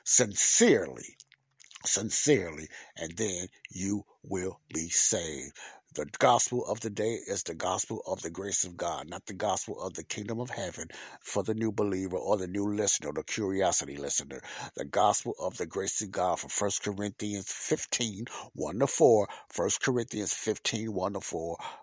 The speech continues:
from the teachings of the apostle Paul. That's the apostle for us today. The apostle Paul teaches, yes, we must read the whole Bible. With the whole Bible, we must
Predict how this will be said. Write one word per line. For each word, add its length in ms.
from 160
the 100
teachings 560
of 160
the 100
apostle 640
Paul. 460
That's 180
the 120
apostle 560
for 220
us 220
today. 480
The 60
apostle 440
Paul 400
teaches, 420
yes, 280
we 140
must 320
read 200
the 80
whole 380
Bible. 500
With 180
the 80
whole 300
Bible, 440
we 140
must 400